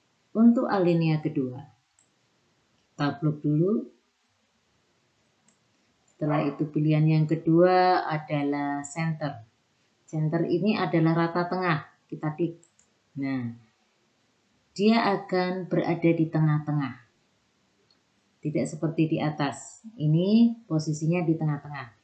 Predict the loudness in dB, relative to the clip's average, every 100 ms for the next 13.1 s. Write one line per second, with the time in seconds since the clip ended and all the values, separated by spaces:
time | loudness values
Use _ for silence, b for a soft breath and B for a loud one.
0 | b b b -6 0 2 2 0 -4 -6
1 | -4 -2 -2 2 4 4 2 0 -2 -2
2 | -4 -6 -14 _ _ _ _ -8 -6 -4
3 | -2 0 -2 -6 -12 _ _ _ _ _
4 | _ _ _ -2 -2 2 2 2 0 -2
5 | -2 0 2 2 2 0 -6 -14 _ _
6 | _ _ _ _ -16 -8 -8 -4 -4 -4
7 | -8 -6 -4 -4 -4 -4 -2 0 -2 -4
8 | -8 -8 -12 -12 -14 -18 _ _ _ _
9 | -10 -10 0 0 0 -2 -2 0 2 0
10 | 0 0 0 0 -2 -2 0 -2 -2 -6
11 | _ -10 -6 -2 0 2 0 -2 -2 -2
12 | 0 0 0 -2 -4 -4 -4 -4 -6 -8
13 | -12